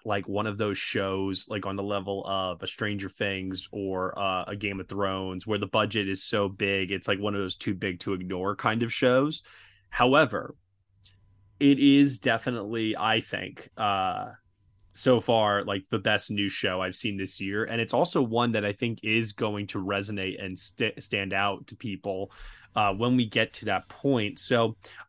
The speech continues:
I'm hopeful that it will be able to go to distance and get into categories like best drama. Uh, also,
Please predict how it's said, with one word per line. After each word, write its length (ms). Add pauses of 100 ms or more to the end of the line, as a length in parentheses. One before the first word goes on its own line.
I'm 160
hopeful 840 (260)
that 380
it 140
will 200
be 100
able 160
to 80
go 140
to 80
distance 520
and 180
get 180
into 260
categories 640
like 200
best 240
drama. 540 (460)
Uh, 260
also, 720